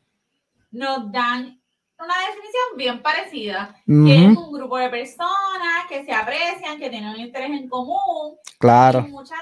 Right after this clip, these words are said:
Speaker 1: de ellas hablan del asunto este del liderato.
Speaker 2: Siempre hay un líder en la
Speaker 1: Siempre buscamos quien nos dirija, siempre buscamos quien esté a la cabeza de nosotros. Y eso es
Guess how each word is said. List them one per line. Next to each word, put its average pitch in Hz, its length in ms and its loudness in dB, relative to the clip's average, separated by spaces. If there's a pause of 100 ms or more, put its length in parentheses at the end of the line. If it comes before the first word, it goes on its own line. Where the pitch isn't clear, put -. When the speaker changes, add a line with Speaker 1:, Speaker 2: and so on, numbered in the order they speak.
Speaker 1:
de 349 80 -12 (160)
ellas 359 140 -10 (180)
hablan 370 240 -14
del 302 140 -12
asunto 277 380 -12
este 302 260 -12 (160)
del 302 100 -12
liderato. 226 800 -6 (160)
Speaker 2:
Siempre 156 460 2
hay 151 140 4
un 151 120 2
líder 151 360 4
en 131 180 2
la 120 260 2
Speaker 1:
Siempre 370 320 -10
buscamos 349 460 -12 (140)
quien 294 200 -16
nos 330 200 -18
dirija, 294 540 -10
siempre 269 380 -12
buscamos 311 400 -10
quien 294 280 -16
esté 277 200 -10
a 269 120 -6
la 277 120 -6
cabeza 254 500 -6
de 277 60 -10
nosotros. 254 680 -8 (260)
Y 269 140 -10
eso 277 160 -8
es 370 60 -4